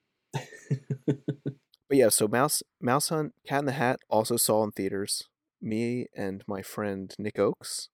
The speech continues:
Speaker 2: could quote this movie back and forth when it came out on the school bus, back and forth. Like, just
Speaker 1: <laughs>
Speaker 2: Cat in the Hat. We could just bounce lines
Speaker 1: Nice.
Speaker 2: back and forth 'cause it's so funny.
Speaker 1: It is.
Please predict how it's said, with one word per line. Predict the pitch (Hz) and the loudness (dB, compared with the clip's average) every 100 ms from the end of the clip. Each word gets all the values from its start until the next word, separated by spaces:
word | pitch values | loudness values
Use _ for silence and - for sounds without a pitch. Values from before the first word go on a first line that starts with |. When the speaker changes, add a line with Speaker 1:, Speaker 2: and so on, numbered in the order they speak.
| - | -10
Speaker 2:
could | 104 - | -8 -8
quote | - 101 - | -4 -4 -4
this | 107 | -4
movie | 101 98 | -4 -4
back | 90 98 98 | -2 -2 -2
and | 98 | -6
forth | - 95 101 | -2 -2 0
when | 113 | -2
it | 104 | -4
came | - 104 | -4 -4
out | 110 110 - _ | -2 -4 -6 _
on | 98 | -8
the | 85 | -8
school | - 98 | -2 0
bus, | 107 117 - - 101 - | 2 0 -2 -12 -18 -2
back | 101 104 | 0 0
and | 98 | -4
forth. | - 104 117 - - _ _ _ _ _ - | 0 0 0 -4 -20 _ _ _ _ _ -8
Like, | - | -4
just | 110 - - | -2 -4 -2
Speaker 1:
<laughs> | 131 - _ _ _ _ _ _ | -2 -4 _ _ _ _ _ _
Speaker 2:
Cat | - 95 | -2 -2
in | |
the | 92 | -2
Hat. | 120 95 - | -4 -6 -6
We | 110 | -8
could | 107 | -6
just | 95 - _ - _ | -6 -8 _ -20 _
bounce | 110 107 - | -4 -4 -4
lines | 104 110 | -6 -4
Speaker 1:
Nice. | - | -2
Speaker 2:
back | 101 104 | 0 -2
and | 110 | -2
forth | 131 - | -4 -4
'cause | - | -10
it's | - - | -6 0
so | - - 123 135 117 | 0 2 4 4 2
funny. | 101 - - 135 143 - - _ _ _ _ | 0 -8 -4 -2 -2 -6 -12 _ _ _ _
Speaker 1:
It | 104 98 | -2 2
is. | 104 104 | 2 2